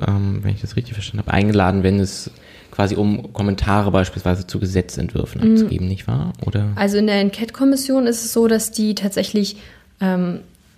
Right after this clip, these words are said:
Speaker 2: hauptamtlich, also nicht hauptamtlich, aber sozusagen genauso wie die Abgeordneten gleichermaßen in der Kommission mitarbeiten.
Speaker 1: Mhm.
Speaker 2: Also die werden benannt durch Mitglieder der, ähm, der Kommission und, ähm, dürfen halt genauso sich da beteiligen wie sonst auch.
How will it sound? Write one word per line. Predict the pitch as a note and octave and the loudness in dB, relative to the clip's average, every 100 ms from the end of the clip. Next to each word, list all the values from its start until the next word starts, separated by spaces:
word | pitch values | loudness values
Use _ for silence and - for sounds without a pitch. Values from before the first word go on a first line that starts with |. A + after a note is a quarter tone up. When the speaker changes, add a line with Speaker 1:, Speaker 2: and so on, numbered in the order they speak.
| _ - | _ -14
Speaker 2:
hauptamtlich, | - G#3+ G#3 - - G3 F#3+ F#3+ F3+ E3+ | -2 0 0 -4 -4 0 2 0 -2 0
also | F3 | 0
nicht | E3+ G3+ | 0 0
hauptamtlich, | G3+ - G3+ G3 F#3+ | 0 2 2 2 -2
aber | F3+ F3+ | 0 0
sozusagen | F3 F3+ F3+ F3 F3 | 0 -2 0 -2 -2
genauso | F3+ F#3 G3 F#3 | 0 2 2 2
wie | F#3+ | 2
die | F3+ | 2
Abgeordneten | - - - G#3+ G#3 G#3 G3+ | -2 -6 -2 0 0 0 0
gleichermaßen | F#3 F3+ G3 F3+ F3 G3 F#3 F3+ | 2 0 0 0 0 0 0 0
in | G#3 G#3 | 2 2
der | F#3+ | 2
Kommission | G3+ F#3+ F#3+ F#3 | 0 -2 0 0
mitarbeiten. | G#3+ - A3+ A3+ A#3 A#3+ | 0 0 0 0 0 0
Speaker 1:
Mhm. | B3 B3+ - - - | 0 -4 -20 -20 -4
Speaker 2:
Also | G#3 G3 | 0 2
die | F#3+ F3+ | 2 2
werden | F3+ F#3+ F#3+ | 2 4 4
benannt | F#3 F#3 A#3 B3+ G#3+ | 2 2 2 0 -2
durch | G3+ G3+ G3 - - | 0 2 0 -2 -4
Mitglieder | G3+ A3 A#3 G3+ F#3 | -2 0 0 2 2
der, | F3+ F3 E3+ - | 2 0 -2 -4
ähm, | E3+ E3+ E3+ - - - _ - | -6 -6 -8 -12 -20 -20 _ -10
der | F3+ | -6
Kommission | - F#3 F3+ A3+ B3+ D4 D4 - - - _ - | 0 0 0 0 0 -2 -6 -20 -20 -20 _ -6
und, | A3 G3+ G3 G3 - | 0 4 4 2 0
ähm, | F#3+ F3+ F3+ F3+ F3 G3 - _ - | -2 0 -2 -2 -4 -8 -16 _ -2
dürfen | G#3 G3+ G3 | 0 2 2
halt | F#3 F3 | 2 2
genauso | F#3+ F#3 F3+ | 2 4 2
sich | F3+ F3 | 0 -2
da | F#3+ | -2
beteiligen | F3 - F#3 F#3+ F#3+ F3+ | -4 -4 -2 2 2 2
wie | |
sonst | F3 E3+ - | -2 -4 -6
auch. | - B3 C#4 | -2 -2 -2